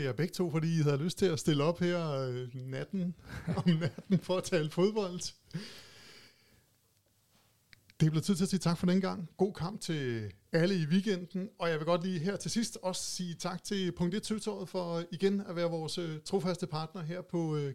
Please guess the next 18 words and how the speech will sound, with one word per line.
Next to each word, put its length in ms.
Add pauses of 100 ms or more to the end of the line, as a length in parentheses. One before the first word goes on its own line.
Kvart 260
i 40
Optakt, 480
som 240
jo 220
er 160
lidt 320
mere 240
end 180
optaktsprogram 760
i 20
øjeblikket, 440
<laughs> 20
når 80
der 100
er 100
Champions 460
League. 200